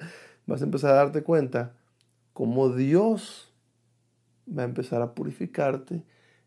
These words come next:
y por añadidura vas a comenzar a experimentar una vida más libre. Vamos en el día dos apenas, en el día dos, no me voy a adelantar más,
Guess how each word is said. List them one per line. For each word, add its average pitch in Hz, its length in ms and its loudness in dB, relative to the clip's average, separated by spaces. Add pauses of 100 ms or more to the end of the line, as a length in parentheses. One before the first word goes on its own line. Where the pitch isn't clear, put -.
(100)
y 175 140 2
por 175 440 0
añadidura 190 960 0
vas 135 260 -2
a 135 80 0
comenzar 151 400 -4
a 127 40 0
experimentar 131 920 -6 (480)
una 123 320 0
vida 123 300 0
más 120 320 -6
libre. 127 640 -4 (1700)
Vamos 156 220 2
en 233 120 6
el 208 140 8
día 202 140 10
dos 190 240 10
apenas, 139 520 -2
en 120 100 0
el 117 100 4
día 143 120 12
dos, 131 380 6
no 127 100 -4
me 127 60 2
voy 143 160 6
a 156 40 8
adelantar 139 460 4
más, 123 340 -6